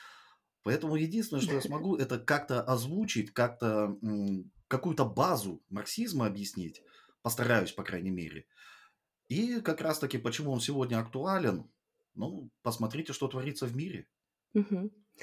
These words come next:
Speaker 2: В мире творится такое, что <laughs> хочется за-, залезть под одеяло <laughs> и в этом под одеяле залезть под стол, и чтоб тебя там точно никто никогда не нашёл, как в детстве. Давайте посмотрим на,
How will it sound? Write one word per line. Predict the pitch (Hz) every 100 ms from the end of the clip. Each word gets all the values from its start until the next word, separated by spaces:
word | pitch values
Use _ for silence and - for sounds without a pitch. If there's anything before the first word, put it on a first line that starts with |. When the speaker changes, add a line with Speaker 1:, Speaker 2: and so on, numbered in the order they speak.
| -
Speaker 2:
В | 196
мире | 226 269
творится | 269 262 254
такое, | 233 220 277
что | 294 240 240 240 226 208 202 196 202
<laughs> | 226 - 320 330 349 - -
хочется | - 349 403 285
за-, | 277 -
залезть | 202 208 214 262 277
под | 220 196
одеяло | 190 190 233 359 202 208
<laughs> | 262 - - -
и | 240
в |
этом | 247 269 220 220 -
под | - 208
одеяле | 208 247 269 190
залезть | 190 208 226 -
под | 196 -
стол, | - 247 349 262
и |
чтоб | 208 220
тебя | 214 208
там | 208 208
точно | 240 262
никто | 196 196 214
никогда | 240 180 180
не | 214
нашёл, | 202 - - 170 185 - -
как | 269 202
в |
детстве. | 156 180 - - - - -
Давайте | 175 180 196 285 -
посмотрим | - 226 262 202
на, | 180 175 165